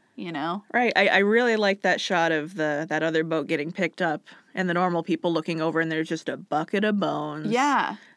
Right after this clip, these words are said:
Speaker 2: Like, that's
Speaker 1: And the, like, the
Speaker 2: more of that.
Speaker 1: contrast of, like, look at you next to all these normal sailors and you
Speaker 2: Mm-hmm.
Speaker 1: just look like you're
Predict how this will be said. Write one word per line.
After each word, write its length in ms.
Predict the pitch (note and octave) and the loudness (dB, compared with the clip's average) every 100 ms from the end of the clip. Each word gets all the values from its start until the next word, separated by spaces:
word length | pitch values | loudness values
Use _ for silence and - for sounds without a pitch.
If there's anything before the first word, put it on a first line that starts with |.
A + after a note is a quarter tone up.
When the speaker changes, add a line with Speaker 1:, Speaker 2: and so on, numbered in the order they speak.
| - | -2
Speaker 2:
Like, 240 | D3+ D3 - | 0 0 -4
that's 280 | G3 D3+ A3+ | -2 0 2
Speaker 1:
And 80 | A3 | 2
the, 100 | A3 | 2
like, 280 | G3 F#3 | 2 0
the 60 | G3+ | -2
Speaker 2:
more 220 | F#3+ C#4+ | 0 0
of 80 | E4 | 2
that. 200 | G3 G3 | 2 2
Speaker 1:
contrast 500 | G3 C#3 F3+ E3 - | 2 0 0 0 -2
of, 140 | F#3 E3+ | -4 -2
like, 180 | E3+ | -4
look 260 | F#3 F#3+ G#3+ | -2 -2 0
at 100 | F#3+ | 0
you 320 | F3 F#3 F#3 | 0 0 0
next 320 | E3+ E3 E3+ - | 0 -2 -4 -4
to 160 | F3+ | -2
all 100 | D#3+ | 0
these 220 | D#3 E3+ | 0 -2
normal 400 | F3 D#3+ D#3+ D#3+ | -4 -4 -4 -6
sailors 680 | D#3+ E3+ E3 D#3 B2+ C#3 - | -6 -4 -2 -2 -4 -8 -8
and 160 | G3+ G#3 | -2 0
you 120 | D#3+ | 0
Speaker 2:
Mm-hmm. 80 | D#3 | -2
Speaker 1:
just 120 | F#3+ | -4
look 200 | D#3+ - | -6 -6
like 180 | D#3 E3 | -8 -6
you're 200 | D3+ | -6